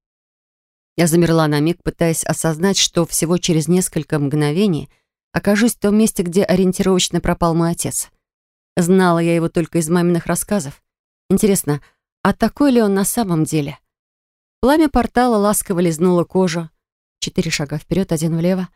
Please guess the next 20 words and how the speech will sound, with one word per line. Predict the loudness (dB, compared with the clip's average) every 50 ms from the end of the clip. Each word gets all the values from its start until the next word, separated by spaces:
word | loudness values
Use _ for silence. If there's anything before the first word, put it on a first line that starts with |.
| _ _ _ _ _ _ _ _ _ _ _ -2
Горячий | 0 2 2 2 2 2 2 2
ветер | 2 2 0 0 -2 -2
ударил | 0 0 0 0 0 0 0
в | 0
лицо, | -2 -2 -2 -2 -2 -2 -2 -4
заставляя | -6 -6 -4 -2 -2 0 0 0 0
зажмуриться | 0 0 -2 -2 0 0 0 0 0 -2 -2 -2
и | -2
вздрогнуть. | -2 0 -2 -2 -2 -4 -8 -12 -12 -14 -18 _ _ _ _ _ _ _ _ _ _ _ _ _ _ -4
Где-то | -2 2 2 2 2 4
невдалеке | 4 2 4 2 2 0 2 2 0 0
запели | 0 0 0 0 0 0
птицы. | -2 -4 -2 -2 -2 -2 -2 -4 -6 -6 -8 _ _ _ _ _ _ _ _ 0
Воздух | 2 2 2 2 0 -2 0
резко | 0 -2 -2 -2 -4 -4
похолодел, | -2 -2 -2 0 0 0 2 0 -2 -2 -2 -2 -2 -2 -4 _ _ _ _ _
вызывая | -2 -2 -2 0 0 0 2 2
мурашки. | 2 0 0 0 -2 -4 -6 -10 -12 -20 -20 _ _ _ _ _ _ _ _ _ _ _ _ _ _ _ _ _ _ _ _ _ _ _ _ _ _ _ _ _ _ -6
"Ты | -6 -6
как?" | -4 -6 -8 -8 _ _ _